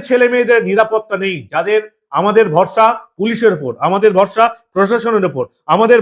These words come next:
ভরসা কোনো স্কুল কলেজের শিক্ষকের উপর, তাদের কি এই প্রত্যেকটা ঘটনাকে বিচ্ছিন্ন ঘটনা বলে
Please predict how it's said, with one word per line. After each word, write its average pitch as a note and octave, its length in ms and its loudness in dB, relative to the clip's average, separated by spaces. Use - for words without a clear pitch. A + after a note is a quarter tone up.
ভরসা G3+ 260 2
কোনো A3 140 4
স্কুল A3+ 240 -4
কলেজের A#3 420 0
শিক্ষকের A#3 440 -2
উপর, C#3 140 -14
তাদের A3+ 280 4
কি B3 140 -2
এই B3 100 -2
প্রত্যেকটা A#3 720 0
ঘটনাকে G3 540 -2
বিচ্ছিন্ন A#3+ 560 -6
ঘটনা G#3 300 2
বলে G3 240 2